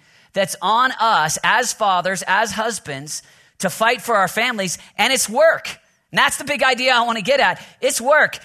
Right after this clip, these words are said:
There's no secret ingredient. When Brady says, "Hey, David, will you talk about, you know, battling for our families?" I'm looking at it and I'm going, "There's really no secret riddle rhyme trick."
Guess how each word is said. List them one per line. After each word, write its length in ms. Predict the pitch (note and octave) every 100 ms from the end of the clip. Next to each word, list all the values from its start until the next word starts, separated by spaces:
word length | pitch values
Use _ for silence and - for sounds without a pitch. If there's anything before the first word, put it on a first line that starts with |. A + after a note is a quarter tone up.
| -
There's 200 | A3 E3
no 180 | A#3 C4
secret 360 | - C#4 B3
ingredient. 420 | A#3+ G#3+ G#3 F#3+ E3+
When 100 | E3
Brady 240 | G3+ A3
says, 260 | - F3+ F3+
"Hey, 140 | F#3+
David, 260 | F#3+ F3+ E3
will 100 | F3+
you 80 |
talk 240 | F#3 F3+ F#3+
about, 280 | F3 E3 - - -
you 80 |
know, 100 | F3+
battling 380 | D3 F3+ F#3+ G3+
for 140 | F3+ E3+
our 60 |
families?" 500 | - G3 F#3 D#3+ - - -
I'm 160 | F3 G3
looking 400 | F#3+ A#3 A#3 F3+
at 120 | D#3+
it 120 | E3
and 120 | D#3+ E3+
I'm 100 | E3
going, 260 | E3+ E3 - - _
"There's 280 | F3+ C4 -
really 300 | C#4 D#4 D#4+
no 160 | D#4 A#3+
secret 560 | - - C4+ A3 B3+ G3
riddle 460 | F3+ A3+ A3+ G3+
rhyme 460 | D#3+ G3+ G3+ G3+ F#3
trick." 440 | - G3+ D3+ -